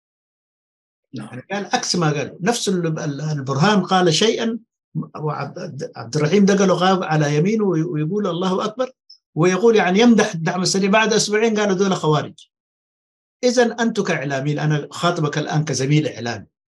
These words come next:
Speaker 2: ألا تستطيعوا الآن أن بصرف بعيدا عن السياسة، بعيدا عن التحزب،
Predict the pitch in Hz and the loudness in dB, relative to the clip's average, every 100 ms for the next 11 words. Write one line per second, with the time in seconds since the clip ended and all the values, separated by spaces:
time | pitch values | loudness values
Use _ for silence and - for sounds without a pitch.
0 | _ 208 311 302 - - 180 220 170 151 | _ -4 -2 -2 -2 -2 -2 -2 -2 -2
1 | - 185 151 151 _ _ 143 135 - - | -4 -2 -2 -4 _ _ -12 -12 -14 -20
2 | _ 139 - 202 156 151 240 226 156 131 | _ -6 -4 -4 -2 0 2 2 0 -2
3 | 120 - 151 139 131 123 143 185 160 127 | -2 0 0 0 -4 -6 -2 0 0 0
4 | 135 - - 135 117 | -4 -4 -2 -2 -4